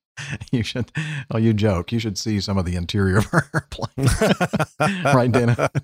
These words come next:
Speaker 1: There are these
Speaker 2: Yes.
Speaker 1: pieces that are hanging <laughs> I mean, literally falling off into the, <laughs> you would, you would laugh so hard, Nick, if you saw the inside of our airplane sometimes, the
Speaker 2: I
Speaker 1: trim
Speaker 2: think I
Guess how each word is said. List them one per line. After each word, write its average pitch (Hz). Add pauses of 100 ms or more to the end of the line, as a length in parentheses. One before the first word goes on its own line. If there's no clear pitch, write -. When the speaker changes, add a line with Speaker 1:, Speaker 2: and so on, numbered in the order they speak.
(280)
Speaker 1:
There 147
are 139
these 120
Speaker 2:
Yes. 104
Speaker 1:
pieces 117
that 131
are 110
hanging 113 (320)
<laughs> -
I - (100)
mean, 117
literally 107
falling 104
off 95 (340)
into 117
the, 98 (360)
<laughs> -
you 160
would, 101
you 160
would 147
laugh 110
so 123
hard, 104 (400)
Nick, 92
if 92
you 101
saw 95
the 92
inside 95
of 82
our 85
airplane 85
sometimes, 85
the 92
Speaker 2:
I 127
Speaker 1:
trim 113
Speaker 2:
think 101 (160)
I 120